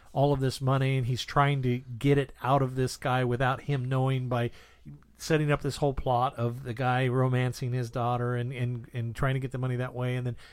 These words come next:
the, the, uh, s-, um, reporter stumbling across this, and, and, and just really kind of the folly and the, the mix-up that kind of leads to the demise,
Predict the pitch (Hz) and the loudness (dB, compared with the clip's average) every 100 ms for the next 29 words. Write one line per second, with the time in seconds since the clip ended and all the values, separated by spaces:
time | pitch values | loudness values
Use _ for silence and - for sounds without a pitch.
0 | - - 123 131 123 131 - 135 117 131 | -18 -6 -4 -2 -4 -6 -10 -6 -6 -8
1 | 120 - - 117 - - - 139 113 95 | -16 -20 -20 -20 -20 -20 -14 -8 -6 -6
2 | 95 - _ _ - - _ - - 120 | -10 -16 _ _ -20 -20 _ -18 -2 0
3 | - 139 135 135 - 139 135 131 123 - | 4 6 6 2 0 0 0 -2 -2 0
4 | 139 127 - 139 127 127 - 127 135 127 | 0 0 -2 -2 0 0 -2 -6 -4 -4
5 | 120 117 123 135 - 143 147 123 151 135 | -4 -6 -8 -8 -2 2 2 2 0 0
6 | 113 - 135 143 131 117 117 131 123 120 | -2 2 2 4 0 0 -4 -6 -2 0
7 | 123 143 - 127 - 113 - 151 135 120 | 0 -2 0 -2 -2 -8 -4 -2 0 -2
8 | 127 135 120 - 120 120 180 165 | -2 -2 -4 -4 -2 4 4 4